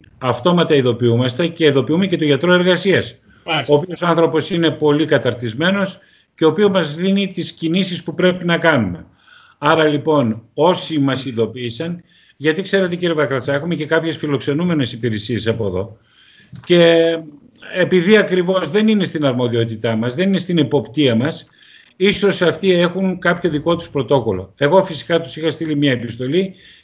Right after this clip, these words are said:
Speaker 1: και τους είπα ότι είμαστε όλοι σε έναν χώρο που στεγαζόμαστε, άρα θα πρέπει ανα πάσα στιγμή να το γνωρίζω προσωπικά το τι γίνεται εδώ για να μπορέσω, ε, να δώσω τις ανάλογες κατευθύνσεις.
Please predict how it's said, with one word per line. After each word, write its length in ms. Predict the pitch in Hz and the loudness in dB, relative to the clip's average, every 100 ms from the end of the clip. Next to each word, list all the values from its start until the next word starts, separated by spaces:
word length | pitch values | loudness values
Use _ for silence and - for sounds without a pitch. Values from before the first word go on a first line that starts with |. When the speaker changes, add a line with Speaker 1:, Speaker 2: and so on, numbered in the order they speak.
| _ | _
Speaker 1:
και 180 | 160 151 | -2 0
τους 220 | 143 - | 0 0
είπα 220 | 180 175 | 2 2
ότι 160 | 160 170 | 2 0
είμαστε 520 | 170 156 - 151 - | 0 -2 0 -2 0
όλοι 320 | 151 165 165 | 2 4 4
σε 160 | 135 147 | 0 0
έναν 400 | 135 113 107 104 _ _ _ | 0 0 -4 -8 _ _ _
χώρο 360 | - 160 135 | 2 4 4
που 80 | 113 | 0
στεγαζόμαστε, 920 | 113 117 110 110 165 185 180 196 190 - _ - - | -4 -4 -2 0 0 0 -2 -2 -4 -6 _ -20 0
άρα 260 | 160 185 | 2 4
θα 140 | 165 151 | 2 0
πρέπει 280 | 180 175 | 0 0
ανα 220 | 170 147 139 | 0 0 0
πάσα 480 | 185 180 - 170 | 0 0 -2 -8
στιγμή 920 | 151 160 156 139 135 139 147 143 101 113 _ _ | -6 -6 -6 -8 -10 -14 -10 -6 -6 -8 _ _
να 360 | - 135 147 - | -14 -2 -2 2
το 100 | 160 | 0
γνωρίζω 880 | 147 131 143 147 143 165 180 139 127 | 0 -4 -2 2 4 2 0 0 -2
προσωπικά 760 | 113 117 117 113 151 185 190 _ _ _ | -4 -8 -8 -2 0 0 -4 _ _ _
το 120 | 143 | -2
τι 100 | 160 | 0
γίνεται 320 | 156 175 147 | 0 0 0
εδώ 140 | 143 190 | 0 -2
για 140 | 175 | -4
να 80 | 156 | -2
μπορέσω, 580 | 143 151 185 202 202 - - - - | 2 2 2 0 -6 -8 -20 -20 -4
ε, 320 | 160 160 156 | 2 4 4
να 120 | 156 | 2
δώσω 220 | 156 185 180 | 2 0 -2
τις 140 | - | -2
ανάλογες 360 | 151 165 185 143 | 0 0 0 -2
κατευθύνσεις. 640 | 151 139 156 131 87 - | -2 0 0 -2 -6 -12